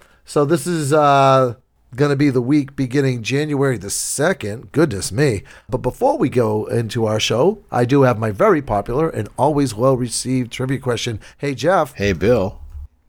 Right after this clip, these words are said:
Speaker 1: I, uh, I know you're a car guy,
Speaker 2: I
Speaker 1: so this is a c-
Speaker 2: am a car trivia guy for sure, yep.
Speaker 1: Yep. This is a car trivia question for you. So, what car company unveiled the, or was the first to sport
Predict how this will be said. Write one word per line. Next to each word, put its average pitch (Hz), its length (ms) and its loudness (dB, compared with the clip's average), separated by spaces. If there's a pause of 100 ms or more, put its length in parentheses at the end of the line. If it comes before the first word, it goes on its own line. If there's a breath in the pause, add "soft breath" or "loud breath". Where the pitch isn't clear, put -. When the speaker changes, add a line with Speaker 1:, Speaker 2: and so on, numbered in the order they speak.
(420 soft breath)
Speaker 1:
I, 135 280 0
uh, 127 180 0
I 151 100 -2
know 226 120 -2
you're 170 240 0
a 117 40 -12
car 110 360 0
guy, 123 580 0
Speaker 2:
I - 40 -10
Speaker 1:
so 117 220 0
this 135 160 -2
is 135 120 -2
a 131 80 4
c- - 120 -8 (260)
Speaker 2:
am 131 120 -6
a 131 80 -4
car 135 240 2
trivia 95 300 -4
guy 90 220 -4
for 113 120 -16
sure, 87 240 -12
yep. 98 300 -12 (240)
Speaker 1:
Yep. 147 200 -4 (220)
This 127 140 -6
is 135 60 -2
a 135 100 2
car 143 260 0
trivia 170 340 -2
question 131 440 -8
for 107 200 -8
you. 175 200 -2 (360 soft breath)
So, 202 420 -4 (180)
what 139 520 -2 (180)
car 180 220 0
company 151 580 -8 (520)
unveiled 143 760 0 (320)
the, 120 640 -2
or 117 260 0
was 117 340 0
the 143 80 2
first 165 400 0
to 135 100 -4
sport - 480 0